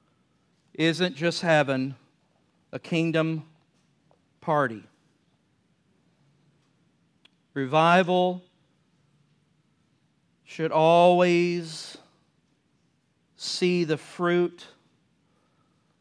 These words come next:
of a people, of an individual, having a refreshed,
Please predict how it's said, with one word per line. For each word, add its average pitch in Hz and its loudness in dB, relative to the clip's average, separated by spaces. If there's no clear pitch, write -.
of 143 -8
a 160 -4
people, 175 -6
of 123 -10
an 135 -6
individual, 170 -4
having 156 0
a 147 0
refreshed, 175 -2